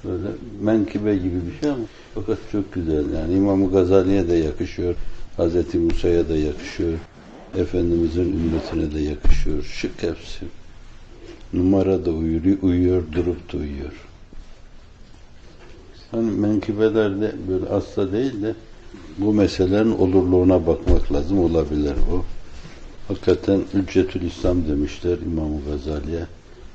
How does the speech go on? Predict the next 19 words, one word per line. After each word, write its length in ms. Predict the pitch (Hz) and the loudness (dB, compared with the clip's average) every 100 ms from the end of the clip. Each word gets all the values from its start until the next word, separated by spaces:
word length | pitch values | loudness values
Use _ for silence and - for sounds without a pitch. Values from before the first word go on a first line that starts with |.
| - - | -16 -6
Başka 280 | 80 - 85 | -6 -4 -2
ondan 380 | 85 87 90 82 | 0 6 6 6
başkasına 560 | 80 - 87 110 113 | 2 0 0 2 2
da 160 | 101 82 | 2 2
dememişler 560 | 92 90 69 - - | 2 4 0 -4 -6
yani. 420 | 71 69 69 71 78 | -4 -4 -6 -6 -6
Hüccetül 400 | - - - 76 | -6 -8 -6 -10
İslam 380 | 76 - 98 95 80 | -10 -8 -4 -4 -4
dememişler. 640 | 78 67 64 - - 76 67 | -4 -4 -4 -6 -8 -10 -8
İslam'ın 560 | 87 - - 76 87 92 80 | -10 -10 -8 -4 0 0 0
delili. 380 | 78 76 71 69 - - - - - - - 85 | -2 0 -4 -2 -2 -2 -4 -6 -10 -14 -8 -2
Yani 240 | 82 80 | 0 0
İslam'ın 400 | 85 - 90 87 | -2 0 0 4
hak 280 | 107 - 92 | 2 2 0
olduğuna 480 | 82 87 92 90 82 | 2 4 4 4 4
deliliniz 460 | 95 95 101 92 | 4 6 4 4
nedir? 440 | 95 117 90 95 - - - - | 4 4 4 0 -2 -14 -14 -2
İmam-ı 400 | 92 82 80 95 | 0 2 0 -2
Gazali. 420 | 78 71 - - | -2 -4 -8 -8